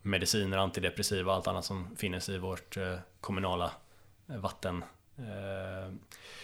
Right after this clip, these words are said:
jo, först är ju då att vi filtrerar det. Vilket har varit en, väl, vilket är en stor del av alla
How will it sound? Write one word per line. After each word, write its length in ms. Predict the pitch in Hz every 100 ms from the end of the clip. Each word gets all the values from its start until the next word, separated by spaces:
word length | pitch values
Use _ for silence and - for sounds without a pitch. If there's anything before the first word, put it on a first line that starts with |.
| -
jo, 340 | - 139 160 - - - -
först 340 | 131 127 -
är 60 | 113
ju 120 | 107
då 80 | 104
att 140 | 95
vi 60 | 90
filtrerar 500 | 98 90 101 87 85
det. 80 | - - - - - -
Vilket 240 | 101 90
har 80 | 98
varit 480 | 95 95 - - -
en, 680 | 104 95 92 92 92 95 95
väl, 140 | 95
vilket 300 | 90 92 - -
är 280 | 107 113
en 100 | 98
stor 280 | 90 107 98
del 260 | 92 92 92
av 480 | 92 92 90 90 95
alla 540 | 98 95 98 95 98